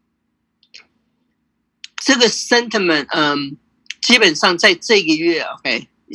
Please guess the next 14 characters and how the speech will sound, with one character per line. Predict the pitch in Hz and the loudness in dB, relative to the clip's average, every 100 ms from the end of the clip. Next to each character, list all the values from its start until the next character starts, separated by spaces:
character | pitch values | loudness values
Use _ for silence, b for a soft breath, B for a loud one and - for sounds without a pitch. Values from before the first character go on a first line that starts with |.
| - | -10
基-， | - 156 | -8 -2
基-， | 208 190 160 | 4 4 4
基 | 208 | 2
本 | 175 | 0
上 | 147 160 | 0 0
都 | 160 | 0
已 | |
经 | 143 | -2
九 | 160 131 | -4 -2
月 | 156 151 | -2 -4
底 | - | -8
了， | 90 - _ B B B _ | -12 -12 _ B B B _
大 | 190 | 2
概 | 185 180 160 | 4 4 2